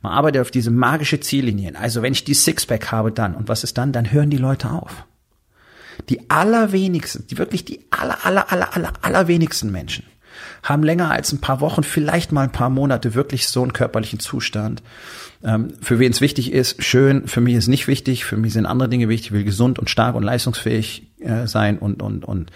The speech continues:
einfach multipelste Fähigkeiten in meinem Körper vereinen können.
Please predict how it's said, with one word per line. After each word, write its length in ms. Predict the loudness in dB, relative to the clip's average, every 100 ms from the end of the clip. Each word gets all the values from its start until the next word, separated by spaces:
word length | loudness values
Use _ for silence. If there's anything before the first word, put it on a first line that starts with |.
| -18 -18 -8
einfach 380 | -2 0 0 4
multipelste 680 | 4 4 2 0 0 0 -2
Fähigkeiten 580 | 0 0 0 0 0 0
in 80 | 0
meinem 220 | 0 -2
Körper 240 | -4 -4
vereinen 420 | -4 -4 -2 -2 -2
können. 280 | -4 -4